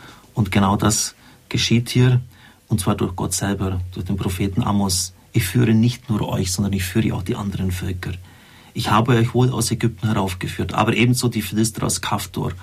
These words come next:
und die Aramäer aus Kir.“ Also da soll man schon dann ein bisschen vorsichtig sein,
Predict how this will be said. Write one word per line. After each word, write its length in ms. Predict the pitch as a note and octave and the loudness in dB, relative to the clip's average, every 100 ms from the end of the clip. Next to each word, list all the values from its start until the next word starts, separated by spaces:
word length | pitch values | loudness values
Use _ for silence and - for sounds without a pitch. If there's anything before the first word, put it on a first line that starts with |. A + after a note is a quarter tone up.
| - - | -18 -4
und 160 | G2+ | 0
die 100 | F#2 | 0
Aramäer 500 | G2 G2 F#2+ G2 F#2+ | 0 0 2 0 0
aus 220 | - - | -2 -4
Kir.“ 260 | - F#2+ F#2 F2+ - - - - - - - - _ - - - - - - - - _ _ _ _ _ _ _ _ - | -4 -2 -2 -2 -8 -18 -20 -20 -20 -20 -20 -20 _ -20 -20 -20 -20 -20 -20 -20 -20 _ _ _ _ _ _ _ _ -4
Also 180 | A2 A2+ | 2 4
da 80 | A#2 | 4
soll 200 | - B2 | 6 6
man 160 | B2+ | 6
schon 160 | C3 C3 | 4 4
dann 120 | B2+ | 4
ein 100 | A2 | 4
bisschen 340 | A#2 - A2 | 0 2 0
vorsichtig 560 | G2 A2+ A#2 A2 - - | 2 0 2 0 -2 -4
sein, 340 | - G#2+ A2 | 2 2 2